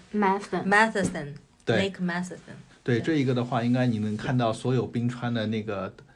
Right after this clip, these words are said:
Speaker 3: 头，是吧？
Speaker 2: 我觉得那个地方
Speaker 1: 所有的
Speaker 3: 山头。
Speaker 2: 不仅仅是能看到所有的山头，是它整个景都特别的完美，
Speaker 3: 嗯。
Speaker 2: 特别的美。
Speaker 3: 嗯。
Speaker 2: 就你就觉得说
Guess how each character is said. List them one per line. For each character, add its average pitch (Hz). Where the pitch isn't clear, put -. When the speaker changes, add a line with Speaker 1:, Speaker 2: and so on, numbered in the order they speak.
Speaker 3:
头， 104
是 131
吧？ -
Speaker 2:
我 208
觉 226
得 285
那 302
个 285
地 -
方 -
Speaker 1:
所 247
有 -
的 -
Speaker 3:
山 127
头。 101
Speaker 2:
不 -
仅 214
仅 220
是 202
能 180
看 220
到 208
所 208
有 220
的 190
山 220
头， 208
是 269
它 -
整 185
个 226
景 165
都 185
特 247
别 175
的 190
完 156
美， 185
Speaker 3:
嗯。 127
Speaker 2:
特 294
别 175
的 170
美。 165
Speaker 3:
嗯。 110
Speaker 2:
就 302
你 214
就 247
觉 233
得 214
说 233